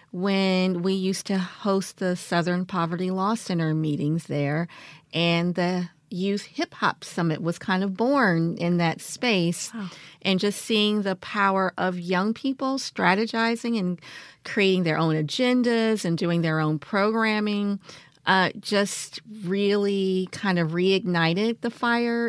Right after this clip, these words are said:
Speaker 1: in me that, you know, hey, this is possible, and a lot of people can do really mighty things. And then Figment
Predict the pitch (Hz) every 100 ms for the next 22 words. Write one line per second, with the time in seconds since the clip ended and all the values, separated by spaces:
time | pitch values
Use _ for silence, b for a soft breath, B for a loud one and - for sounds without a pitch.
0 | - 226 233 233 226 226 190 175 202 214
1 | 190 190 208 190 190 196 175 - 214 220
2 | 202 180 170 170 170 B B B 180 175
3 | 170 170 185 - 208 196 190 - 180 185
4 | 180 180 170 180 180 175 180 175 - -
5 | 170 165 160 160 208 196 180 175 170 170
6 | 165 160 - 175 175 190 233 -